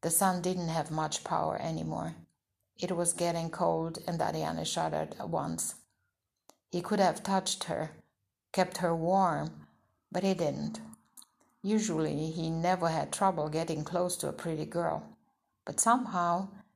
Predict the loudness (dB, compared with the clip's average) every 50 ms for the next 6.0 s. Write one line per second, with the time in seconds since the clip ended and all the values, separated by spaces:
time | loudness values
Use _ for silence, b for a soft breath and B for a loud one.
0 | B _ -2 2 2 4 4 4 4 4 4 4 4 2 2 2 2 0 0 2
1 | 2 2 2 4 4 4 4 4 2 0 0 0 0 2 4 4 4 4 2 -2
2 | -4 -2 -2 0 2 2 2 2 4 2 2 0 -2 -4 -4 -2 -2 -2 -2 -2
3 | -2 -2 -2 0 0 0 0 0 -2 -2 -2 -2 -2 -4 -4 -4 -4 -4 -4 -4
4 | -2 -2 -2 -2 -4 -6 -6 -6 -6 -4 -4 -4 -4 -4 -6 -10 -20 b b b
5 | b b b b b b b _ -4 -2 0 0 2 2 2 0 0 -2 -6